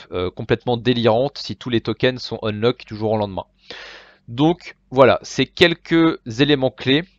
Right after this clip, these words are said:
J'espère que vous y voyez un petit peu plus clair maintenant et que ça va vous aider dans vos prochains achats de tokens. Et nous, on va se retrouver, euh, bien très prochainement avec la vidéo du mois de Realty lundi prochain.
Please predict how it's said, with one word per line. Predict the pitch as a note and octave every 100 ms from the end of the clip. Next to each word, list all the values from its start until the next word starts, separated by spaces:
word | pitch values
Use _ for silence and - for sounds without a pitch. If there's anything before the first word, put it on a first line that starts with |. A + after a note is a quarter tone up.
| -
J'espère | A2 C#3+ - D3+ D3 -
que | C3+
vous | B2 A#2
y | A2+
voyez | A#2+ A#2+ A#2+
un | C3
petit | - -
peu | C3
plus | - B2
clair | C3+ A2+
maintenant | G#2+ - C3+
et |
que | B2
ça | -
va | G#2+
vous | G#2 G#2+ A2
aider | B2+ C#3+
dans | A#2
vos | G#2 G2+
prochains | - C#3+ - C3 -
achats | A#2 A#2 B2+
de | G#2+
tokens. | - G#2+ A2+ C3 D3 - - - - _
Et | D3
nous, | D#3
on | D#3
va | C3
se | -
retrouver, | C3+ - B2+ B2+ - -
euh, | G#2 G2 G2
bien | F#2+ G2+
très | - G#3
prochainement | F#3+ D#3 - A2+ A#2 D3
avec | A#2 G#2 -
la | A2+ A#2+
vidéo | B2+ B2 C3 B2+ F2
du | A2 A#2
mois | B2+ B2+ C3 -
de | G#2+
Realty | A2+ A2+ A2 G#2+ - A#2 A#2+ A2+
lundi | A#2 C3+
prochain. | B2+ - G#2 B2+